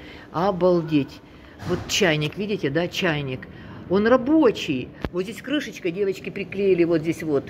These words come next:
немножко, чтобы держалась эта крышка. Ух ты,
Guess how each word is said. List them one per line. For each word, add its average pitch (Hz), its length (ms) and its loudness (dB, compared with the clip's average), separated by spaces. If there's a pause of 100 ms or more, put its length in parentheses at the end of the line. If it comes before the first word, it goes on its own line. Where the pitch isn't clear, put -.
(280)
немножко, 160 400 -2
чтобы 156 240 0
держалась 160 360 4
эта 170 160 0
крышка. 175 540 -2 (420)
Ух 175 220 -6
ты, 185 340 0